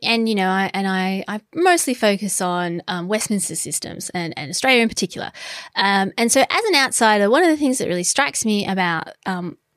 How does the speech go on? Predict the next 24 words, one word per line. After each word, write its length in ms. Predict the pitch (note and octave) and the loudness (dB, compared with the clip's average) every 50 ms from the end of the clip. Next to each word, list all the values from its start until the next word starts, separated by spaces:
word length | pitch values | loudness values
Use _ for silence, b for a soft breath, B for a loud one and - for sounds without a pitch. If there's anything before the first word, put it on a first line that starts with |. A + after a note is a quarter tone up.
| _ _ - | _ _ -8
potentially 460 | - G3+ - G3 F#3+ F#3+ - F#3 F3 | -8 -4 -2 -2 -2 -2 -2 -4 -4
what 120 | F3 F3 | -4 -6
has 100 | E3 E3+ | -6 -6
gone 160 | - F3 F3 F3 | -6 -6 -4 -4
on 200 | F3 E3+ E3+ E3+ | -4 -4 -4 -4
in 120 | E3+ E3+ | -6 -6
the 80 | E3 E3 | -6 -4
U 160 | F3 G3+ B3 | -2 0 2
S 340 | C4 A#3+ A3+ A3 - - B B B B B B B B - | 4 4 2 2 -2 -6 B B B B B B B B -2
is, 480 | - B3 B3+ B3 A#3+ A3+ A3+ - - _ _ _ - - - - | 0 2 2 2 2 0 0 -2 -4 _ _ _ -12 -6 -2 0
I 40 | |
mean, 140 | C4+ C#4+ C#4 | 0 2 2
I 60 | B3+ | 2
guess 300 | C#4+ E4 F4 - - - - - | 2 0 0 -2 -2 -6 -6 -6
it's 160 | F#4+ E4+ F#4+ | -6 -2 0
a 20 | |
bit 100 | - E4 | 0 0
of 80 | D#4+ D4+ | 2 2
an 60 | D4 | 2
unfair 320 | C#4 C4+ D4 C4+ B3 B3+ | 2 2 2 2 2 2
question 360 | B3 - C4 C4 - - C#4+ B3+ | 2 0 0 0 0 0 0 0
to 120 | - G#3+ | 2 2
you, 160 | F#3 E3 E3 G3 | 2 2 2 2
but 240 | G3+ G3+ F#3+ - | 2 0 0 -2